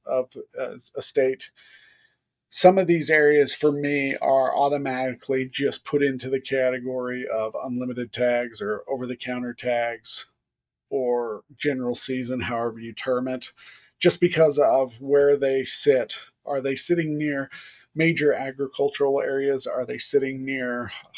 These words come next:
high urban areas? Is there gonna be a high amount of human conflict? And if that's the case, the last thing the state wants to do is have a massive depredation program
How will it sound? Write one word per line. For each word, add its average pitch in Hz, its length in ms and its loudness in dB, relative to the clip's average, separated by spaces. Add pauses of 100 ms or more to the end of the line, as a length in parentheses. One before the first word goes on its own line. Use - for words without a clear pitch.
high 131 320 0
urban 143 340 -2
areas? 131 560 -4
Is 143 220 -10
there 139 120 -2
gonna 135 180 0
be 123 140 -4
a 120 60 0
high 147 320 -4
amount 127 540 -8
of 120 160 -4
human 127 340 -4
conflict? 117 640 -6 (360)
And 160 120 2
if 165 100 4
that's 160 280 4
the 147 80 -2
case, 131 420 0
the 196 200 6
last 190 380 6
thing 139 220 2
the 120 40 -2
state 139 380 2
wants 135 300 -2
to 135 100 -4
do 127 420 0
is 120 280 -2
have 127 260 -2
a 117 300 -2
massive 131 680 0
depredation 127 600 -2
program 120 560 -6